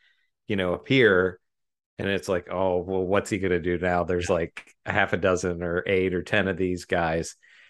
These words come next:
And it's like, I guess, you know, he,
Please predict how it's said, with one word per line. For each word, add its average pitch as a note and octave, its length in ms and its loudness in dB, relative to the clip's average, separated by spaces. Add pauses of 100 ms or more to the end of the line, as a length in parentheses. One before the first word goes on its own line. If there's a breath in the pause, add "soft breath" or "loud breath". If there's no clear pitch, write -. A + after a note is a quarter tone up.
(140 soft breath)
And G#2+ 160 2
it's G2+ 180 2
like, G2 380 2
I G2 100 0
guess, G2+ 600 2 (440)
you G#2 120 0
know, F2+ 440 0 (200)
he, A2+ 640 4